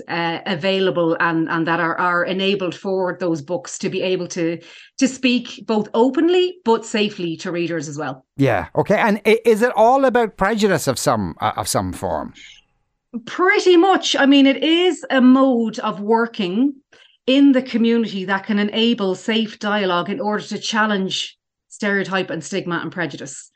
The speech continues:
Speaker 2: Yeah.
Speaker 1: So, yeah,
Speaker 2: Yeah.
Speaker 1: books will have had some experience of that, for sure. That's what we're looking for. And that's what it's about, because what we're about is really enabling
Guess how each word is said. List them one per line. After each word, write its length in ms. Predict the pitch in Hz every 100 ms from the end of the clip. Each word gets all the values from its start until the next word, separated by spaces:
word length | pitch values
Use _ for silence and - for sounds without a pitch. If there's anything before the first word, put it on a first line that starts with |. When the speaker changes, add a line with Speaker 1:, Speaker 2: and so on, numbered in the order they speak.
| -
Speaker 2:
Yeah. 160 | 131 233
Speaker 1:
So, 60 |
yeah, 160 | 233 262
Speaker 2:
Yeah. 260 | 240 180
Speaker 1:
books 340 | 139 330 - -
will 200 | 311 269
have 240 | 240 311
had 320 | - 220 208
some 280 | - 233 220
experience 760 | 208 - - 208 202 185 170 -
of 300 | - 180 156
that, 280 | 160 143 - - - _
for 120 | - 185
sure. 380 | - 196 165 147
That's 280 | 208 226
what 180 | 262 247
we're 140 | 240 233
looking 280 | 185 170
for. 360 | 147 156 143 139 _ - - -
And 200 | 196 202
that's 220 | 233 233
what 100 | 240
it's 160 | 220 220
about, 400 | 165 165 160 -
because 260 | 202 214 196
what 180 | 240 240
we're 140 | 247
about 340 | 233 220 214
is 160 | 208 165
really 400 | 208 208 208 185 - - -
enabling 720 | 202 202 214 202 196 196